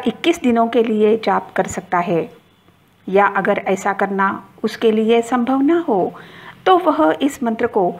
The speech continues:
उठते बैठते, सोते जागते, काम करते वक्त जितना चाहे उतना बोल सकता है।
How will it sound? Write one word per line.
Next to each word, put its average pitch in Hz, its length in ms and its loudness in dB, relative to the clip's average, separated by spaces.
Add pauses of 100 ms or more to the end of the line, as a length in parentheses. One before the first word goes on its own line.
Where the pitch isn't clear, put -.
(220)
उठते 330 340 2
बैठते, 220 560 2
सोते 277 420 2
जागते, 214 600 0
काम 240 220 2
करते 254 360 -2
वक्त 185 260 -2 (360)
जितना 349 360 4
चाहे 262 360 2
उतना 220 580 -2 (120)
बोल 202 180 2
सकता 190 340 -2
है। 180 480 -4